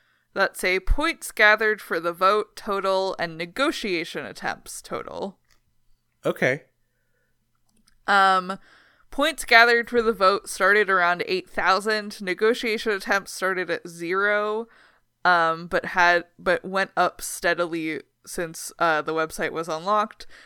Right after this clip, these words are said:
Speaker 1: Uh, last update just shows when the two former were last updated. I think right now it's blank 'cause the site hasn't been <laughs> updated in a while.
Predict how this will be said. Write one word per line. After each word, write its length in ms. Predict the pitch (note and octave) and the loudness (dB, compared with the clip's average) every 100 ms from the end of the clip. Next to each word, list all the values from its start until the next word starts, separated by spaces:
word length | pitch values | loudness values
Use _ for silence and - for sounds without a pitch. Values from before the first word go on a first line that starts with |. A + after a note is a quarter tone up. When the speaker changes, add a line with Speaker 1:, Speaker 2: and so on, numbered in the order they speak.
| _ _ - | _ _ 2
Speaker 1:
Uh, 300 | F3 E3+ F3 | 4 4 4
last 580 | F3+ G3 A3+ B3+ - - | 6 8 8 4 -8 -4
update 800 | F3+ F#3+ - G3 F#3+ F#3 - - | -2 -2 -2 0 0 -2 -6 -10
just 240 | F#3 F3+ | -8 -8
shows 580 | - - F3+ F3+ F3+ E3+ | -8 -2 0 0 -4 -8
when 280 | F3 E3 E3 | -4 -4 -2
the 100 | D#3 | -6
two 320 | - - G3 | -6 -10 -10
former 480 | - F#3 F3+ E3 D#3+ | -8 -6 -4 -4 -4
were 140 | D#3 | -4
last 360 | D3+ D#3+ F3 - | -2 -2 -2 -4
updated. 480 | D#3 D#3+ C#3+ C#3+ C#3 | -4 -4 -6 -4 -4
I 80 | D#3+ | -4
think 200 | F#3+ F#3 | -6 -4
right 160 | F3 | -4
now 160 | - C3+ | -2 -8
it's 140 | C#3 | -10
blank 400 | - D3+ D3 C#3+ | -8 -6 -6 -8
'cause 160 | - F3+ | -16 -16
the 140 | - | -12
site 280 | D#3 - D3 | -10 -6 -6
hasn't 280 | F3 E3 D#3+ | -6 -12 -12
been 100 | A#2+ | -10
<laughs> 80 | C#3+ | -8
updated 300 | - G#3+ G3+ | 2 2 2
in 40 | F#3 | 0
a 60 | |
while. 400 | E3 D3+ F3 B3 | 0 2 0 0